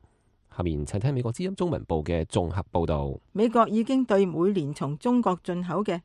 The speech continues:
Speaker 2: 價值兩千億美元嘅產品徵收咗關稅，並且警告要將加徵關稅嘅產品價值提高到五千億美元。呢啲實際上將涵蓋中國輸美嘅所有產品。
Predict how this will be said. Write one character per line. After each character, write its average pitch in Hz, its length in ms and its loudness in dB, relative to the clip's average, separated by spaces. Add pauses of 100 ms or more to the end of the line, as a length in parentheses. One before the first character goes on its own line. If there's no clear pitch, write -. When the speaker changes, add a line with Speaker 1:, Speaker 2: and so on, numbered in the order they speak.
Speaker 2:
價 170 180 -2
值 - 160 -4 (100)
兩 165 260 -2
千 226 200 0
億 233 140 2
美 156 140 -4
元 147 200 -6
嘅 165 120 -4
產 147 240 -6
品 190 360 -2
徵 - 0 -
收 202 240 -2
咗 160 160 -2
關 185 240 -2
稅， 147 240 -2 (400)
並 156 160 -6
且 175 160 -4
警 170 200 -4
告 170 180 2
要 170 160 0
將 196 300 0 (240)
加 220 200 4
徵 214 240 2
關 208 240 2
稅 196 160 -4
嘅 165 100 0
產 160 220 -2
品 180 220 -4
價 160 140 0
值 - 160 -6 (260)
提 143 180 -4
高 247 200 4
到 180 140 4
五 165 300 -2
千 220 240 -2
億 220 140 0
美 156 200 -2
元。 127 200 -4 (380)
呢 254 120 0
啲 277 80 0
實 220 140 -2
際 180 160 2
上 156 240 -2 (140)
將 262 200 4
涵 143 220 0
蓋 175 180 0
中 220 160 0
國 175 160 0
輸 233 220 -2
美 170 160 2
嘅 160 180 0
所 147 240 -4
有 170 160 -2
產 - 240 -6
品。 170 240 -4